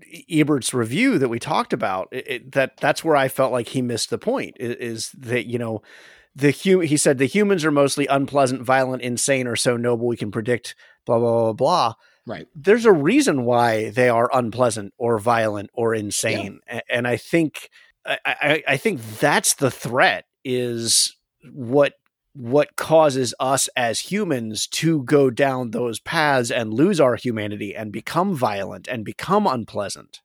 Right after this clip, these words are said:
Speaker 2: Yeah, I think that if Ebert thinks, well, he's dead now, but if Ebert thought <laughs> that that wouldn't happen in a real life situation, that he's living in a dream world, uh, and that there would absolutely be people who would try and take advantage and try and corrupt the system and try and just hold on to power for their own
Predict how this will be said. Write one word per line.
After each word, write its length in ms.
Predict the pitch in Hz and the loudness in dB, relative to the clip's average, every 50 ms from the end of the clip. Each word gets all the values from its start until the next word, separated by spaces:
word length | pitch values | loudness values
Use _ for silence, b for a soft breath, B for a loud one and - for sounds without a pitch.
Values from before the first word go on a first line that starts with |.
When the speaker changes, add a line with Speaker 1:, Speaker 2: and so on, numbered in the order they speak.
| _ _ | _ _
Speaker 2:
Yeah, 200 | - 127 120 107 | -4 -4 -4 -4
I 140 | 101 95 120 | -4 -6 -8
think 220 | 131 - 214 214 - | -4 -4 -6 -4 -2
that 180 | 180 147 139 | -2 0 0
if 100 | 123 110 | -2 -2
Ebert 360 | 113 120 127 123 127 117 - | -4 -6 -4 -4 -4 -6 -4
thinks, 420 | - 123 117 117 120 - - - - _ _ _ | -6 -8 -8 -6 -8 -10 -10 -10 -14 _ _ _
well, 240 | 107 98 87 85 | -10 -10 -10 -8
he's 180 | 82 107 98 - | -10 -12 -12 -10
dead 240 | - 110 101 87 85 | -8 -8 -8 -8 -10
now, 300 | 95 101 90 73 80 - | -10 -10 -10 -10 -12 -12
but 160 | _ 101 95 | _ -8 -8
if 100 | 107 - - _ | -8 -10 -8 _
Ebert 360 | 139 160 147 139 127 - - | -4 -2 -2 -2 -6 -6 -10
thought 380 | - - 156 151 107 101 117 - | -6 -2 -2 0 0 -2 -6 -8
<laughs> 40 | _ | _
that 380 | 143 143 - - - 175 156 - - - | -6 -6 -4 -2 -4 -4 -4 -4 -8 -6
that 260 | - 165 151 131 120 | -4 -2 -2 -2 -6
wouldn't 320 | 143 139 143 139 131 120 - | -6 -6 -4 -4 -4 -8 -8
happen 480 | 139 135 123 127 123 - 110 104 104 | -6 -4 -4 -4 -4 -4 -8 -8 -8
in 100 | 107 107 | -10 -10
a 80 | 110 107 | -10 -8
real 180 | 104 113 113 | -6 -6 -6
life 220 | 110 110 104 104 101 | -4 -6 -6 -8 -8
situation, 720 | - - 113 104 - 104 101 101 101 - 98 95 95 95 B B B B B | -10 -12 -12 -12 -12 -12 -10 -10 -10 -10 -12 -14 -16 -18 B B B B B
that 140 | - 117 113 | -8 -6 -4
he's 160 | 123 120 113 | -4 -6 -4
living 240 | 113 117 107 107 101 | -6 -6 -6 -6 -8
in 100 | 101 95 | -8 -10
a 60 | 95 | -12
dream 280 | 85 - 95 95 90 87 | -12 -10 -12 -12 -12 -12
world, 300 | 85 90 90 92 117 - b b b b b b _ | -14 -14 -14 -14 -14 -16 b b b b b b _
uh, 320 | - 104 104 98 101 101 92 | -6 -4 -4 -2 -2 -4 -4
and 420 | - 107 104 98 101 98 98 110 - - | -4 -4 -4 -4 -6 -8 -8 -8 -10 -10
that 400 | - 123 117 107 101 104 101 - _ _ - - | -10 -6 -4 -2 -2 -2 -4 -6 _ _ -20 -10
there 160 | 117 117 117 | -6 -4 -2
would 100 | 117 120 110 | -2 -2 -2
absolutely 600 | - 110 110 113 - - 113 104 104 104 107 107 | -2 -2 -2 -2 -4 -8 -6 -6 -6 -4 -6 -6
be 160 | 104 95 92 | -6 -8 -10
people 320 | - 104 98 _ 107 101 | -10 -12 -10 _ -10 -10
who 80 | 98 104 | -8 -10
would 120 | 101 98 | -12 -12
try 200 | - - 101 95 | -12 -14 -14 -14
and 100 | 95 95 | -14 -12
take 160 | - 104 101 | -12 -12 -12
advantage 480 | 98 95 107 123 143 156 156 151 139 131 | -10 -8 -6 -4 -2 -2 -2 -2 -4 -4
and 240 | 147 - 107 101 101 | -8 -12 -12 -14 -12
try 200 | - - 101 98 | -14 -12 -12 -12
and 100 | 98 98 | -12 -12
corrupt 240 | - 110 101 98 _ | -12 -14 -14 -14 _
the 80 | 101 | -14
system 460 | - - 127 117 - - 113 107 107 | -10 -8 -8 -8 -6 -6 -8 -8 -8
and 140 | 101 71 95 | -12 -14 -14
try 180 | - - 104 101 | -12 -10 -10 -8
and 60 | 101 | -8
just 140 | 101 101 - | -10 -12 -12
hold 180 | - 113 113 | -10 -10 -10
on 120 | 117 113 113 | -8 -10 -12
to 100 | - 113 | -14 -14
power 340 | - - 113 113 113 110 107 | -8 -6 -6 -4 -4 -6 -8
for 140 | _ 123 | _ -12
their 160 | 113 127 143 160 | -10 -8 -6 -6
own 200 | 165 165 170 | -6 -6 -8